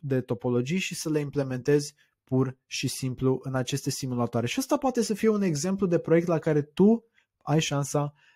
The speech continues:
să lucrezi și apoi îl demonstrezi și îl arăți în fața angajatorului. O să-ți arăt în capitolul următor cum să faci acest lucru și cum să arăți, cum să prezinți un proiect în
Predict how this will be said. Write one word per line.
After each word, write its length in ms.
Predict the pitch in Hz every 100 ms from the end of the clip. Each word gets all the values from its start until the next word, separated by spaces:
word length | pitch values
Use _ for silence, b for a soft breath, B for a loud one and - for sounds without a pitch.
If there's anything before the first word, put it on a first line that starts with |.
| _
să 180 | - 139
lucrezi 560 | 120 110 175 254 277 - _
și 140 | -
apoi 420 | 196 185 202 208 208
îl 140 | 175
demonstrezi 580 | 170 175 160 147 175 185
și 160 | - 175
îl 260 | 165 147 139
arăți 380 | 135 139 160 156
în 60 |
fața 420 | 139 139 135 139 123
angajatorului. 800 | 123 120 113 113 - 117 107 107
O 40 |
să-ți 240 | 117 123
arăt 200 | 135 147
în 160 | 151 139
capitolul 440 | - 127 135 131
următor 380 | 127 120 117 143 - B B
cum 140 | - 208
să 120 | 196
faci 240 | - 117
acest 240 | 110 - 110
lucru 220 | 139 165
și 160 | 151 143
cum 240 | - 233
să 160 | 233 196
arăți, 320 | 165 175 -
cum 120 | 190
să 140 | 180
prezinți 500 | 185 165 143 160 170 - b b
un 360 | _ 170 175 180 _
proiect 500 | 156 135 151 147 _
în 320 | 151 165 160